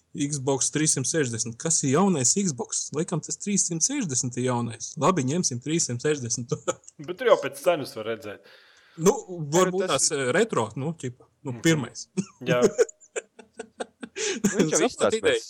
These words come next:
Speaker 3: izstāsta viņš arī pēc diezgan.
Speaker 1: Nu,
Speaker 3: Man,
Speaker 1: tieši
Speaker 3: man
Speaker 1: tā.
Speaker 3: patīk, patīkās vizuāli, ķipa, nu,
Speaker 1: Pēter.
Speaker 3: kad viņš tāds, nu, izstāsta daudz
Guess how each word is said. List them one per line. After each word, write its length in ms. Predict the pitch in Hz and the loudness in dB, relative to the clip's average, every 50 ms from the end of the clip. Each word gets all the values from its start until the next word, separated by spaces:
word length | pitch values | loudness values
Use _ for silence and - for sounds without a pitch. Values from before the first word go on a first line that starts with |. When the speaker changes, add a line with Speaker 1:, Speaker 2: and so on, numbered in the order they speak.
| - - | -18 -20
Speaker 3:
izstāsta 440 | _ - - - - 90 92 - 85 | _ -16 -6 -2 -2 -2 -2 -2 -8
viņš 100 | 80 - - | -8 -6 -4
arī 140 | 113 98 | -4 -4
pēc 200 | 85 - 78 73 78 | -4 -4 -6 -6 -6
diezgan. 240 | 82 - - 78 - - - | -6 -6 -8 -10 -10 -12 -14
Speaker 1:
Nu, 160 | - 127 139 139 | -10 -4 0 2
Speaker 3:
Man, 80 | 139 - | 2 2
Speaker 1:
tieši 220 | 170 151 - 123 135 | 2 0 0 0 0
Speaker 3:
man 80 | 131 | 2
Speaker 1:
tā. 60 | - 165 | 2 2
Speaker 3:
patīk, 240 | - - 196 165 - | 2 2 0 0 0
patīkās 480 | - 165 170 180 151 - 113 98 - | 0 -2 0 -2 -4 -4 -4 -4 -4
vizuāli, 540 | 110 127 139 123 123 110 101 95 87 82 80 _ | -6 -10 -10 -8 -6 -4 -2 -2 -2 -2 -4 _
ķipa, 220 | - 82 78 78 | -18 -16 -14 -12
nu, 140 | 82 98 110 | -8 -8 -6
Speaker 1:
Pēter. 240 | 107 92 85 85 - _ _ _ | -6 -8 -8 -12 -14 _ _ _
Speaker 3:
kad 180 | _ - 78 80 | _ -14 -14 -14
viņš 140 | 76 - - | -14 -10 -6
tāds, 300 | - 82 71 - - - - - | -4 -4 -4 -4 -8 -16 -16 -12
nu, 160 | 101 117 120 104 - _ _ _ _ - | -10 -8 -8 -10 -10 _ _ _ _ -4
izstāsta 300 | - 196 - 160 120 110 | -2 2 2 2 4 6
daudz 160 | 131 170 - | 4 4 2